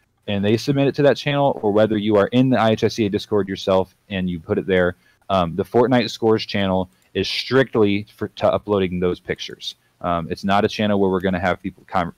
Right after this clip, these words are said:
conversing or anything like that because it gets too hard to follow. Um,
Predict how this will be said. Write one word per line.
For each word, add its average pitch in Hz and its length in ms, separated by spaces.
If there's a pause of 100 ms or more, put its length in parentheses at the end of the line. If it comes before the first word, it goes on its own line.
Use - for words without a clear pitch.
conversing 117 480
or 98 80
anything 104 240
like 104 140
that 92 200
because 85 220
it 87 60
gets 85 140
too - 140
hard 101 160
to 90 60
follow. 87 440 (380)
Um, 80 380